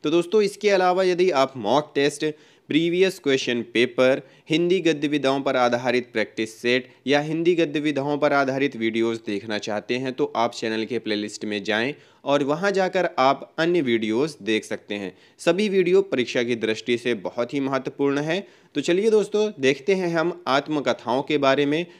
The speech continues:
तो सबसे पहले हम आत्मकथाओं का काल क्रमानुसार देखेंगे। हिंदी आत्मकथा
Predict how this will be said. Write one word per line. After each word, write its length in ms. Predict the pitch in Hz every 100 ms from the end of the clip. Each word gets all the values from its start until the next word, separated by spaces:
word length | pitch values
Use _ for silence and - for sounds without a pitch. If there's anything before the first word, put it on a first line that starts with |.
| _
तो 80 | 135
सबसे 420 | 135 - 175 170 202
पहले 280 | 202 180 180
हम 160 | 175
आत्मकथाओं 760 | - 120 127 120 120 123 117 120
का 200 | 127 123 - _ _
काल 280 | 131 139 160
क्रमानुसार 800 | - 120 113 110 113 110 104 117
देखेंगे। 480 | 131 127 147 143 202 - _ _ _ _ _ _
हिंदी 520 | - 165 170 180 214 208 -
आत्मकथा 680 | 135 139 135 120 113 135